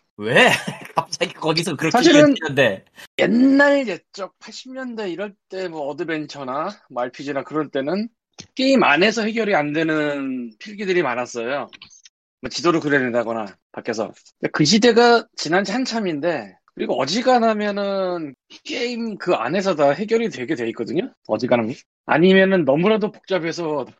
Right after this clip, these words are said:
Speaker 2: 아예 위키 띄워놓고 봐야 되거나, 뭐 마인크래프트, 테라리아 이런 것처럼. 그 조합은 뭐 내가 어디다 조사해 적고 할 수준이 아니니까 이미. 근데 그런 게 아닌데 밖에 적고는 있어야 될 그런 게임 오랜만에 만나서, 음,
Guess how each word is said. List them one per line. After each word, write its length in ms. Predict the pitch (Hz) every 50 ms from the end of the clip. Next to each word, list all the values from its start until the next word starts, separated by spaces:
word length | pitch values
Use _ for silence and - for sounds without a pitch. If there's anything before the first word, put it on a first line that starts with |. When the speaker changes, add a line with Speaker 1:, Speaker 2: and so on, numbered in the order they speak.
| _ _
Speaker 2:
아예 180 | - 127 143 147
위키 360 | 131 139 143 - - 196 - -
띄워놓고 400 | 208 208 208 202 196 - - -
봐야 200 | - 127 131 131
되거나, 320 | 131 123 123 117 113 107
뭐 120 | 104 110 107
마인크래프트, 500 | 107 127 143 143 - 143 135 - - 113
테라리아 420 | - 156 151 151 147 135 127 113 107
이런 160 | 107 120 123
것처럼. 300 | 120 - 110 104 101 95 _ _ _
그 80 | - 139
조합은 480 | - 143 151 165 175 175 180 160 139 117
뭐 240 | 131 131 131 123 110
내가 240 | 120 131 143 170 147
어디다 320 | 135 127 151 165 151 156
조사해 260 | - 135 131 147 165 151
적고 320 | - 113 - - 160 175
할 240 | 175 170 160 147 131
수준이 320 | - - - 175 160 160
아니니까 360 | 117 110 120 120 113 107 117 113
이미. 280 | 110 104 104 104 104 - _ _ _ _ _ _ _
근데 180 | - 202 202 185
그런 320 | - - 170 196 202 196 185
게 100 | 196 196
아닌데 1300 | 170 151 151 160 165 165 165 165 165 165 165 165 165 165 160 160 160 156 156 151 185 190 202 208 214 226 226 _ _ _ _
밖에 440 | - 131 - - 180 175 170 151 127 - _ _ _ -
적고는 420 | - - - _ - 185 175 185
있어야 240 | 160 - - 165 156
될 120 | 143 156 156
그런 240 | - 151 143 139
게임 220 | - 156 147 139 120
오랜만에 300 | 120 131 135 131 135 131
만나서, 580 | 123 117 117 113 120 120 160 165 147 107 101 _ _ _ _ -
음, 240 | 117 113 104 95